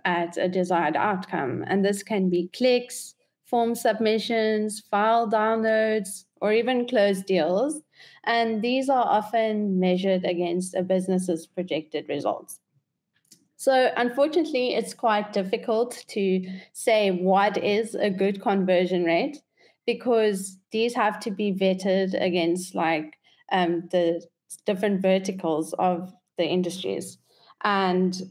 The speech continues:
also channels. Um, and also low-cost B two C items are easier to sell, and there's typically less risk involved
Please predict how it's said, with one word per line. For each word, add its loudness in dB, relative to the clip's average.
also 2
channels. -4
Um, -2
and 2
also 2
low-cost 2
B -2
two -4
C -4
items -2
are 2
easier 0
to -2
sell, -2
and 0
there's -2
typically -2
less 0
risk -2
involved -2